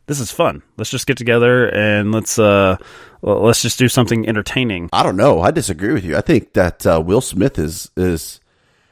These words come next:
Speaker 2: highly complex in this movie. You know, he's got a, a lot of, he's got some, some comedy stuff going. You know, he's, he's doing his Will Smith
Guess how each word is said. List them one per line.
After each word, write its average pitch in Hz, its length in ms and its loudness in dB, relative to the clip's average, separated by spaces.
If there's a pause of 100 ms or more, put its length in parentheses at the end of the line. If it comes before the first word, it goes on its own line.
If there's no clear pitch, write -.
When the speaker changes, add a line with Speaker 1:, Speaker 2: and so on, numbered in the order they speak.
(140)
Speaker 2:
highly 120 320 2
complex 80 520 -4
in 78 100 -6
this 78 200 -6
movie. 76 300 -2
You 80 80 -2
know, 90 120 0
he's 113 200 -4
got 107 260 2
a, 92 60 -4
a - 20 -2
lot 90 300 2
of, 80 260 -10
he's 107 180 -10
got 131 160 -4
some, 90 280 -2 (240)
some 101 180 -4
comedy 101 380 0
stuff - 320 -4
going. 101 300 0
You 110 80 0
know, 104 100 0
he's, 123 240 -2 (200)
he's 143 200 -6
doing 196 180 2
his 127 180 0
Will 110 200 2
Smith - 20 -2